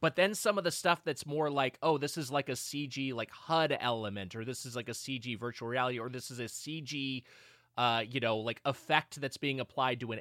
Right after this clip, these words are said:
angel, that feels, like, jarring to me, and that feels like, oh, this doesn't really sit in with the aesthetic of the show. So that for me, like, like, overall, I was like,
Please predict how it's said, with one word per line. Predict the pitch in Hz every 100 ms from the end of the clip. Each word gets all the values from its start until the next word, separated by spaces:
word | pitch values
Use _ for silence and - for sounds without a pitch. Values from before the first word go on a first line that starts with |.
| -
angel, | 139 143 127 113 95 - - 127
that | 165 214 - -
feels, | - 165 151 127
like, | 127 98
jarring | - 147 170 165 139 110
to |
me, | 104 104
and | 107
that | 139
feels | - 156 131 131
like, | 117
oh, | 135
this | 139 131
doesn't | - 151 151
really | 135 135 127
sit | - - 139
in | 139 131 120
with | 113
the | - 113
aesthetic | 110 - 143 127 113
of | 117 101
the |
show. | 95 - - 123 85 65 - - - -
So | 170
that | 151 226 -
for | 214
me, | 190 180
like, | 151 151
like, | 160 151
overall, | 202 226 214 208 180
I |
was | 160
like, | 151